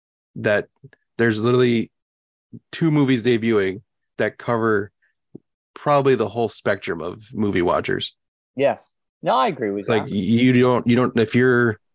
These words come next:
Speaker 1: into comedies and just wanna go and enjoy yourself for a couple hours,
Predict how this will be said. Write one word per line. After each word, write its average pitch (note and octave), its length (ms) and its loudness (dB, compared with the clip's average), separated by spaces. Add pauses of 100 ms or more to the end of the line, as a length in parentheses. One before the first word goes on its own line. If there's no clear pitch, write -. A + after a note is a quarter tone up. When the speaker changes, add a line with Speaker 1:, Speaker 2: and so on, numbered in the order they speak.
(1200)
Speaker 1:
into A2+ 480 4
comedies C3+ 640 0
and F#2+ 500 -8
just G#2+ 180 -4
wanna A2 160 0
go A2 240 2
and A2 80 4
enjoy G#2+ 300 2
yourself A#2+ 460 0
for A#2+ 260 0
a A2 60 -4
couple B2+ 240 -2
hours, B2 500 -2